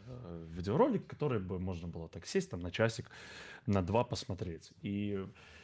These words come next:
а, я перегорел. Э, с началом войны я понял, что я... Ну,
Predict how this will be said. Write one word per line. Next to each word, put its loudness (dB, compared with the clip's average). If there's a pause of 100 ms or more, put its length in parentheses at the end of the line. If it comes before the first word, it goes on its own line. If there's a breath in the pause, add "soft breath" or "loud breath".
(480 loud breath)
а, -2 (100)
я 4
перегорел. 4 (220)
Э, -4
с -10
началом 4
войны 4
я -2
понял, 0
что -10
я... -4 (520)
Ну, -8